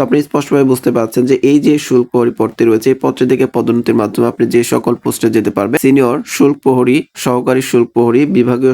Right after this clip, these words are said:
শুল্ক অফিসার ইত্যাদি পোস্টগুলোতে কিন্তু আপনি যেতে পারবেন। এরপরে দেখেন চাকরিটি যদি আপনার হয় তাহলে আপনি পেনশন সুবিধা পাবেন, অর্থাৎ এই যে শুল্ক প্রহরী পোস্টটি রয়েছে এখানে কিন্তু এই চাকরিতে পেনশন সুবিধা রয়েছে। আপনার চাকরিটি হলে আপনি কিন্তু পেনশন পাবেন।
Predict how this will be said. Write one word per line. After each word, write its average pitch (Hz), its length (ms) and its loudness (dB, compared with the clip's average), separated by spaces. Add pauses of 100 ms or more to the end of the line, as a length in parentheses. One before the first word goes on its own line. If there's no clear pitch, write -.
শুল্ক 127 200 2 (100)
অফিসার 151 300 -4 (120)
ইত্যাদি 117 340 -2
পোস্টগুলোতে 120 440 0
কিন্তু 107 200 0
আপনি - 120 -4 (120)
যেতে - 220 -2
পারবেন। 98 240 0 (400)
এরপরে 139 320 0
দেখেন 135 260 0 (340)
চাকরিটি 143 360 -2 (140)
যদি 131 160 0 (160)
আপনার 127 280 -4
হয় 131 160 -2
তাহলে 120 200 0 (140)
আপনি - 160 -2 (100)
পেনশন 123 340 0
সুবিধা 110 300 0
পাবেন, 107 180 -2 (120)
অর্থাৎ - 220 -4 (140)
এই 139 120 0
যে 151 60 2 (120)
শুল্ক 131 240 2
প্রহরী 120 300 2
পোস্টটি 110 260 -2
রয়েছে 113 260 2
এখানে 131 260 -2
কিন্তু 120 220 0 (400)
এই 156 140 2
চাকরিতে 160 340 0 (120)
পেনশন 127 360 0
সুবিধা 123 240 2
রয়েছে। 117 300 2 (180)
আপনার 127 260 -4
চাকরিটি 123 300 0
হলে 120 160 2
আপনি 117 120 -2 (140)
কিন্তু 117 180 2 (340)
পেনশন 120 380 0
পাবেন। 104 220 0